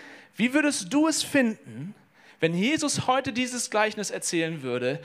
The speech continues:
heute diese Geschichte erzählen würde und dieser Tom Terrence wäre der Zöllner? Wie würdest du es finden, wenn,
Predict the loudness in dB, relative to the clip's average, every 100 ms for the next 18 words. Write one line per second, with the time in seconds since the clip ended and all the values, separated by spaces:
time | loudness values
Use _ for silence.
0 | -2 2 2 2 -2 -2 -2 0 0 0
1 | -2 -2 0 0 0 -2 0 2 0 -2
2 | -12 -10 -4 -2 0 2 2 0 -4 0
3 | 2 2 2 -4 0 2 0 0 -2 -2
4 | -8 -18 _ _ _ _ _ _ _ _
5 | _ _ _ -2 0 0 2 0 0 0
6 | 0 0 -8 -10 -6 -4 -4